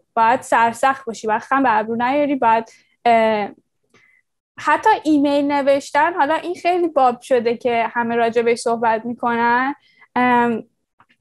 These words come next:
و منم خیلی دیدم. اه، معمولاً خانما خیلی، اه، ایمیلاشونو،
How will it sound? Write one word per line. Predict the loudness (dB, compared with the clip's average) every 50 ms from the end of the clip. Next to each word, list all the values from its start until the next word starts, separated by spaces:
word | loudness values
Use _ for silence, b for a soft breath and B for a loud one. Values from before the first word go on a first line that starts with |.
| _ _ _ -2
و | 0 2 2
منم | 2 2 0 0 -2 -2
خیلی | -2 -2 -2 0 0 -2
دیدم. | -2 -2 -2 0 0 0 -2 -4 -8 _ -6
اه، | -4 -2 0 -2 -2 -4 -6 _ _ -2
معمولاً | 0 2 2 2 2 2 0 0 0 0 0 0 -2 -4
خانما | -4 -4 -2 -2 -2 -2 -2 0 0 2 2 2 0 -2 -4 -6 -4
خیلی، | -2 -2 -2 0 -2 -2 -2 -2 -4 -6 -12 _ _ _ -8
اه، | -6 -4 -2 -2 -2 -4 -4 -6 -10 -14 _
ایمیلاشونو، | -4 -2 0 0 0 0 0 0 0 -2 -6 -8 -6 -4 -2 0 0 0 0